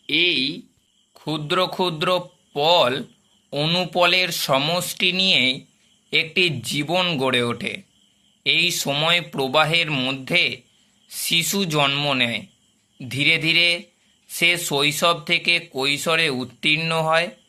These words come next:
তারপর আসে যৌবন, যৌবন থেকে পৌরত্ব এবং তা থেকে বার্ধক্য। এভাবেই জীবনের বিবর্তন সময়ের সঙ্গে বাঁধা।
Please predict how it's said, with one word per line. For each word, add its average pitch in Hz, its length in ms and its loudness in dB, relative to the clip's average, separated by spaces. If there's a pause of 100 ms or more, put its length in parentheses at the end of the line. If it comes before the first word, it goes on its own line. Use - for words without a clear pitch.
(360)
তারপর 160 420 4
আসে 180 300 2
যৌবন, 139 640 0 (580)
যৌবন 170 540 0
থেকে 180 360 0
পৌরত্ব 151 1080 0 (320)
এবং 175 380 4
তা 139 200 6
থেকে 170 600 0
বার্ধক্য। 123 960 0 (600)
এভাবেই 175 520 2
জীবনের 175 540 -2
বিবর্তন 165 1000 0 (280)
সময়ের 160 580 2
সঙ্গে 170 440 -2
বাঁধা। 117 480 -2